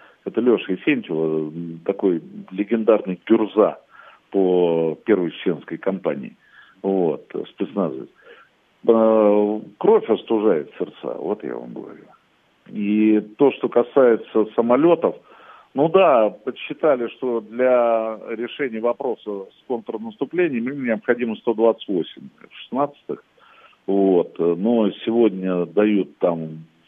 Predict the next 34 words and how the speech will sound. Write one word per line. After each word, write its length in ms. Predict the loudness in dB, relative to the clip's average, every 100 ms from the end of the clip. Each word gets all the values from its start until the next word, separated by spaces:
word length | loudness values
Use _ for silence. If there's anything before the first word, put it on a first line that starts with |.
| _
в 40 | -2
рамках 380 | -2 -2 -12 -6
там 200 | -6 -6 -12
пятидесяти 560 | -10 -6 -8 -8 -18
с 200 | -20 -6
чем-то. 440 | 2 2 0 -6 -6 _ _ -20 _ -10
Вот. 280 | -6 -6 -4
Нидерланды, 680 | -2 4 4 6 4 2 0
ещё 280 | 0 -2 -8
кто-то 280 | -6 -8 -8
там, 200 | -12 -10
я 100 | -10
не 140 | -10 -10
помню, 460 | -10 -10 -12 -16 -18 -6
Швеция, 340 | -6 -6 -10
Дания, 340 | -6 -6 -6 -10
ну, 220 | -10 -10
кто-то 320 | -6 -6 -6
из 80 | -10
скандинавов 640 | -8 -8 -6 -6 -6 -10 _
ещё. 120 | -20 -20 _ -20 -20 -20 _ _
Вот. 320 | -6 -4 -4 -8 _
Или 200 | 2 4
немцы. 640 | 4 2 0 -6 -12 -12 -14 _ _ _ _
Ага, 340 | 2 2 2 0
не 180 | -2
п-, 140 | -6 -8
не 220 | -6 -4
помню 320 | 0 -2 -2 -10
кто. 240 | -14 -14 -16 -20 -20 -20
А, 400 | -8 -4 -2 0
но 280 | 0 2 2
Нидерланды 920 | 2 0 4 4 6 4 4 2 0 0
дают, 400 | 2 0 -2